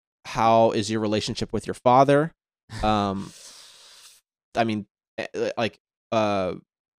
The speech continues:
Speaker 1: like, "What are your biggest fears?" Like, just, it,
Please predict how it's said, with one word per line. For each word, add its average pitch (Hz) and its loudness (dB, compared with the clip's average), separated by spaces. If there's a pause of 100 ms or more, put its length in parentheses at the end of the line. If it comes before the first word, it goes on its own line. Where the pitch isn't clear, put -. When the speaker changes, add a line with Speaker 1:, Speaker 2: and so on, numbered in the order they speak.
(200)
Speaker 1:
like, 107 0
"What 120 4
are 120 4
your 113 2
biggest 113 -2
fears?" 127 2
Like, 104 -2 (420)
just, 131 -2 (180)
it, 135 -10